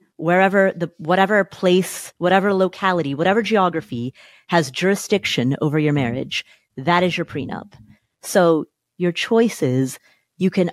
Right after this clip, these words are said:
either accept the, uh, prenup that was, the default prenup that was handed to you by the government, or you can custom design your own,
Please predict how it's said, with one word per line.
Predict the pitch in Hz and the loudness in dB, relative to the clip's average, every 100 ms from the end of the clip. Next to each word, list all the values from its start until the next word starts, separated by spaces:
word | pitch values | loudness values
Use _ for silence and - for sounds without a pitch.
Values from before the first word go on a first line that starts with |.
| - | 0
either | 180 220 233 226 | 0 2 0 -4
accept | - - 196 151 - - - _ _ _ - | -8 -6 0 0 -2 -18 -20 _ _ _ -16
the, | 156 180 175 170 160 165 _ _ _ _ | -4 0 2 2 0 -2 _ _ _ _
uh, | - - _ _ _ | -10 -10 _ _ _
prenup | - - 240 240 233 208 | -14 0 4 4 2 2
that | 190 - | 0 2
was, | 170 160 - _ _ _ | 2 0 -2 _ _ _
the | 156 156 | -2 -2
default | 135 214 254 269 - | 0 0 2 0 -2
prenup | - 196 175 - | -2 0 0 -2
that | - | -4
was | 156 | -4
handed | - 165 185 202 202 | -4 0 2 2 0
to | 202 | -2
you | 180 | 0
by | 165 156 | 0 0
the | 147 | 0
government, | 135 143 127 117 151 - _ _ _ _ _ - | -2 -2 -2 -4 -6 -8 _ _ _ _ _ -8
or | 240 208 147 175 _ _ - | -2 0 0 -4 _ _ -8
you | 226 | -4
can | 247 208 | -2 -4
custom | - - 233 - - 220 | -8 -6 -6 -4 -4 -2
design | 202 180 170 175 | -2 -2 0 0
your | 160 135 | 0 0
own, | - 135 110 143 | 0 0 -2 -6